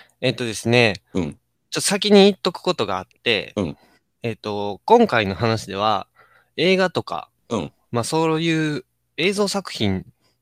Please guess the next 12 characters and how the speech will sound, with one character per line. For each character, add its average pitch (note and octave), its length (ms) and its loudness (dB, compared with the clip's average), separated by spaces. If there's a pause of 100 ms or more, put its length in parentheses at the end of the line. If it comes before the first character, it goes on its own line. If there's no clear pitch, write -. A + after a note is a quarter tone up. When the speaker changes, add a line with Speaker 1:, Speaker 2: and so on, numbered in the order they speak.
Speaker 1:
で G2 100 -8
あ F#2+ 80 -4
る E2+ 80 -10
と - 140 -20
か、 F2+ 340 -4
Speaker 2:
う A#2+ 100 -2
ん。 D#2 120 -4 (420)
Speaker 1:
漫 C#3 240 2
画 D#3+ 140 0
と D#3 120 -6
か G2 280 -4 (440)
は、 C#3 240 2